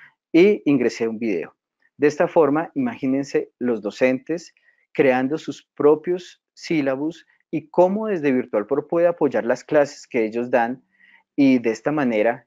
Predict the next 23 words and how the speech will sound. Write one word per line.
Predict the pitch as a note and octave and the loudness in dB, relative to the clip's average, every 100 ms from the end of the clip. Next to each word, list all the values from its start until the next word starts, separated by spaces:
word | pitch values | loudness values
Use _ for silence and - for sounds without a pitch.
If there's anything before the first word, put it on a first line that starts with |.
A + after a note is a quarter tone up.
| _ | _
y | - | -18
como | - A2 | -10 -6
lo | G2+ | -6
mencionaba | G2+ - F#2 G2+ A#2+ B2+ | -6 -8 -6 -2 0 0
Carlos, | C#3 A#2+ A2 A2+ A#2+ - _ | 2 2 2 0 0 -6 _
en | A2 G#2+ G2 E2+ E2 | -12 -8 -8 -8 -12
esa | - G2 B2+ | -12 -6 -2
imagen | B2+ C3 B2+ B2 | 0 2 0 -2
que | C3+ | 2
veíamos | A2+ G#2 G#2 A#2+ | 4 4 2 0
de | B2 | 0
los | A#2 A2 | -2 -4
estudiantes | A2 - G#2 F#2+ B2 A#2+ | -12 -8 -4 -4 -6 -4
durmiéndose | A#2 G#2 G2 - | -4 -4 -6 -6
en | B2 | -6
clase, | G#2+ F#2+ - A2+ _ - | -2 -2 -4 -12 _ 2
poder | D3 C#3 | 4 4
utilizar | D#3 E3+ C3+ A#2 | 2 0 0 0
estos | A#2 - C3 | -2 -2 -4
recursos | A2 B2 B2 D3 - _ - _ | -4 -6 -4 -6 -8 _ -20 _
en | A2+ | -8
esos | G#2+ A#2+ | -8 -10
procesos | - B2 A2 F#2+ - A#2 | -6 -4 -2 -4 -4 -12